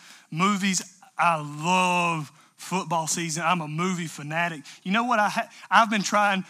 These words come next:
for four days to watch The Hunt for Red October. For four days, I've been trying to watch this movie. You know what?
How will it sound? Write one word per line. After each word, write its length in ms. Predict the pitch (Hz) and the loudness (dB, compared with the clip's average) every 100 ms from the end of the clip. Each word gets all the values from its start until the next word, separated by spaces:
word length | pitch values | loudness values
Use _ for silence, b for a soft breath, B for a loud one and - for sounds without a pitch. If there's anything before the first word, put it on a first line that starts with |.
| B | B
for 280 | - 170 139 | -10 -8 -8
four 560 | - - 220 247 240 | -10 -4 -2 2 2
days 420 | 220 214 202 160 | 4 2 0 -4
to 100 | - | -4
watch 260 | 165 165 156 | -2 -2 -4
The 100 | 156 | -8
Hunt 160 | 156 139 | -8 -8
for 80 | |
Red 160 | 143 147 | -12 -10
October. 420 | 131 113 127 - _ _ _ b b b b b | -12 -14 -18 -20 _ _ _ b b b b b
For 280 | - 202 180 | -4 -2 -2
four 480 | - - 277 277 | 0 0 2 2
days, 420 | 208 226 233 185 170 | 4 4 4 0 -2
I've 140 | 165 | -4
been 120 | 160 | -2
trying 180 | 147 175 | 0 0
to 80 | 156 | -2
watch 240 | 160 147 | -4 -6
this 100 | 151 | -8
movie. 320 | 170 147 117 _ b b b | -8 -10 -14 _ b b b
You 80 | - | -6
know 160 | 165 190 | -2 0
what? 240 | 220 262 | 0 -2